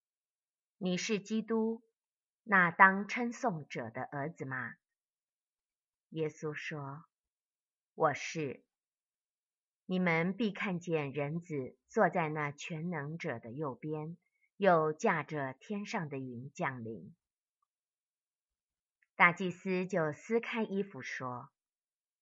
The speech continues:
：“我们何必再用证人呢？你们已经听见他这健忘的话了，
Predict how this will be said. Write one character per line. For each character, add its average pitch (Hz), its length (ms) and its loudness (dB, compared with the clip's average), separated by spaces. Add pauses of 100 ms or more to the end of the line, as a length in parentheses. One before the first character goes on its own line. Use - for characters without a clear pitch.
(480)
：“我 202 140 8
们 202 260 8
何 202 240 4
必 233 220 0
再 226 240 0
用 175 320 0
证 226 240 -2
人 127 240 -6
呢？ 135 240 0 (1000)
你 226 120 6
们 269 180 6
已 247 80 0
经 214 280 0
听 254 280 -6
见 196 400 -4 (140)
他 202 160 2
这 196 240 2
健 180 320 -6
忘 170 240 0
的 127 120 -6
话 131 280 -2
了， 87 220 -8